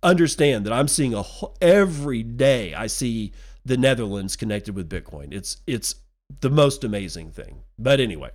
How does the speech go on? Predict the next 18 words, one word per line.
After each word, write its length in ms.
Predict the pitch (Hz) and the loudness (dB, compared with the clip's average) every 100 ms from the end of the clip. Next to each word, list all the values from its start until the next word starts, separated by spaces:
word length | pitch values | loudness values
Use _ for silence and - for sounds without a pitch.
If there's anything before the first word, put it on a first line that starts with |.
| - | -4
<clears throat> 1500 | - - - _ _ - _ _ - - - - - - - | -4 -4 -18 _ _ -20 _ _ -20 -20 -20 -20 -20 -20 0
while 220 | 147 151 | 6 6
driving 400 | 143 156 160 147 | 8 6 6 4
through 180 | - 135 | 2 2
the 100 | 117 | 6
hills 280 | 147 135 117 | 6 6 2
of 80 | |
North 280 | 120 123 117 | 0 0 0
Kansas 480 | - 143 139 123 117 | 2 4 4 0 0
City, 260 | - 131 107 | 2 2 0
Missouri, 600 | 107 120 127 78 101 127 - - | 0 0 0 -2 -6 -10 -18 -6
en 200 | 117 120 | -2 0
route 300 | 110 120 117 | 0 0 -2
to 80 | 110 | -6
the 100 | 101 | -2
monastery, 640 | 131 131 - 107 95 101 | 0 0 -2 -4 -2 -2
I 120 | 110 | -2
wondered 460 | 107 127 135 104 | -2 0 0 -2